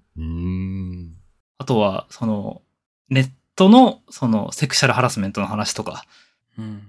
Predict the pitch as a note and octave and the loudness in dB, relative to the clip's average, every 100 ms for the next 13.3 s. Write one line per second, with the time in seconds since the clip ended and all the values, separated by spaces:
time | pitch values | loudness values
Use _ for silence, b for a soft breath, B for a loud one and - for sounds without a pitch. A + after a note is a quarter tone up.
0 | G#2+ G2+ G#2+ _ _ _ - - F2+ A2+ | -20 -20 -20 _ _ _ -20 -16 -14 -8
1 | C#3+ E2 E2+ - - C#2 C#2+ - - - | -6 -8 -12 -18 -18 -18 -18 -2 -2 -2
2 | - C3+ B2+ D#3+ D#3+ E3 D#3 C#3+ C#3 F3 | 0 0 4 4 6 6 4 6 6 6
3 | E3 F3 D#3+ E3 G3+ - - A3 G3+ F#3+ | 6 4 4 2 -2 2 6 8 10 10
4 | F#3+ - _ - C#3 C#3+ F3+ G3+ F#3+ C3+ | 8 0 _ -16 -2 4 6 6 6 6
5 | A2 A#2 B2 B2 A#2+ B2 B2 _ - D3+ | 6 6 6 4 4 0 -2 _ 0 2
6 | D3+ D3+ D3 D3+ A2+ G2 G2 G2+ _ _ | 2 4 2 2 0 -2 -8 -12 _ _
7 | _ C3+ C3 B2 A2+ G2+ G#2 - B2 G#2+ | _ 2 2 2 0 -6 -8 -10 -10 -12
8 | A2 A2+ A2+ - _ _ A#2 A2 G2 G#2+ | -16 -20 -20 -20 _ _ -12 -12 -14 -18
9 | G2+ F#2+ - _ G#2 - _ _ _ F3 | -20 -20 -20 _ -20 -20 _ _ _ -4
10 | E3+ _ _ _ - C4 D4 B2+ G#2+ A2 | -4 _ _ _ 2 4 6 4 4 4
11 | - A3 G3+ F#3 F3+ F3 E3 E3 C#3+ C3+ | 6 8 8 8 6 6 6 6 4 4
12 | - - C3+ B3+ F#3+ B3+ - B2 - A2 | -2 -4 4 4 6 4 2 -2 2 2
13 | G2+ G2+ | 0 -6